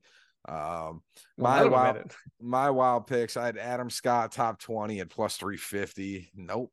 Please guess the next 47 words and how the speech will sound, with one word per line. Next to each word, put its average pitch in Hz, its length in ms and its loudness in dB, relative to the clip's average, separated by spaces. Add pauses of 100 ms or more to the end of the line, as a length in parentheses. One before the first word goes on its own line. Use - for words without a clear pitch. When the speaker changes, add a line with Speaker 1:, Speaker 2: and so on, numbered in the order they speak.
Speaker 1:
not 101 460 -8
a 123 60 -6
chance. 151 520 -6
Barely 90 280 -4
made 104 180 -8
the 107 40 -8
cut. 92 300 -4 (600)
Uh, 92 220 0
K 123 260 0
H 117 180 -4
Lee 123 240 4
top 117 300 0
twenty 117 340 -4
at 95 140 -8
plus 113 260 -2
five 104 300 2
hundred. 110 500 0
Nope, 101 340 -4
missed 80 280 -10
the - 40 -12
cut. 123 320 2
Didn't 87 220 -10
stand 98 260 -6
a 98 40 -8
chance. 139 560 -4 (800)
And 127 100 2
then 135 80 8
my 131 140 6
third, 175 320 6
I 131 80 4
took 190 180 2
a 170 60 6
third 127 320 4
one 123 120 4
just 117 200 -6
as 104 100 -4
a 95 80 -8
flyer 107 500 2
'cause 107 140 -2
I 104 120 0
almost 139 340 0
had 110 160 0
it 98 100 -2
as 90 120 -10
an 95 60 -6
actual 98 440 -2
bet. 90 340 0